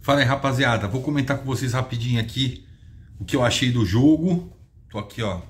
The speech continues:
na Record. Comentei o jogo aqui no R sete ponto com. Cara, é... o Santos não foi bem. O Santos não foi bem.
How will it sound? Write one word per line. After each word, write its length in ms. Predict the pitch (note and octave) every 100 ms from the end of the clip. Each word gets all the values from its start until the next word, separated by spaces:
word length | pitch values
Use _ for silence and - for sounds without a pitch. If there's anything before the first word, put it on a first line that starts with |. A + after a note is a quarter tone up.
| - - - - -
na 160 | G#2 G#2
Record. 540 | G2 - G#2 B2+ C3 - - - - -
Comentei 380 | G#2+ G#2 G2 A2
o 100 | G#2
jogo 220 | G#2 G2
aqui 520 | F#2 - G2+ E2+ C#2+ -
no 400 | G#2+ G#2 G2 F#2
R 160 | F#2+ G2
sete 300 | - G2 -
ponto 240 | G2+ G2
com. 360 | - A2 B2 - - - - - - - -
Cara, 400 | F#3+ D3 G2+ - - - - - - - - -
é... 420 | G#2 G#2+ G#2 G2 G2 F2 E2+ - - - - - - - - - - - - -
o 80 | D#3
Santos 1080 | E3+ - F3 F3 F#3 F3 - - - - - - - - - - -
não 260 | E3 E3
foi 160 | C3+ D#3
bem. 380 | C3+ F#2+ F2 - - - - - - - - -
O 20 | -
Santos 240 | G#2+ G2+
não 100 | A#2
foi 140 | A#2+
bem. 300 | A2 F#2 E2+